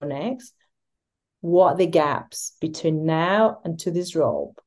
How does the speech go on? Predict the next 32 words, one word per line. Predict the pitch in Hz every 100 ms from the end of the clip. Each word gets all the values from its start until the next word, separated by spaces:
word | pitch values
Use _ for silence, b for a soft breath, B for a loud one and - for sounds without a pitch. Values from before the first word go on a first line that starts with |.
| -
What | 175 202
are |
those | 226 226
areas | 185 208 202 190 165
that | 170
need | 170 165
to | 165
work | 156 156 117
on? | 165 151 151
I | 170
mean, | 170
very | 165 165
specific. | 165 156 170 165 147
When | 147 214
you | 269
start | 262 226 226
asking | 226 202
those | 190
questions, | - 202 208 165
people | 165 233 247 330 302
will | 285
struggle | - 220 226 269
to | 233
give | 220 175
you | 175
feedback, | 170 170 165 160
but | 156
they | 185
need | 196 214 233 233
to | 233 -
find | 208 196 190 190 b b b b _ _ _ -
the | - 170 170 202 185